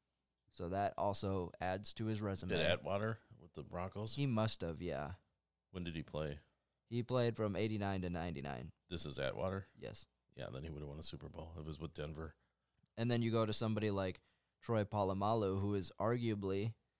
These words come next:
Speaker 1: you know, one of the best safeties of all time, you know, my era of safety. And again, a fantastic player, deserves to be in the Hall of Fame.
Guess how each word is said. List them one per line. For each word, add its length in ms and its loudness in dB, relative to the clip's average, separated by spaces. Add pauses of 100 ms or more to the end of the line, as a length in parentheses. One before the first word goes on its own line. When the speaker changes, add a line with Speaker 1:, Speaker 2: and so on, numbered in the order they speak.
(240)
Speaker 1:
you 100 -6
know, 120 0
one 180 0
of 80 -4
the 60 0
best 360 -2
safeties 460 -2
of 280 0
all 240 6
time, 580 0 (300)
you 60 -14
know, 100 -4
my 320 2
era 360 0
of 200 -2
safety. 460 -4 (260)
And 80 -10
again, 300 -2 (100)
a 100 -4
fantastic 560 -2
player, 280 0
deserves 400 -2
to 80 -8
be 140 -4
in 80 -2
the 60 -2
Hall 200 -2
of 60 -8
Fame. 280 -2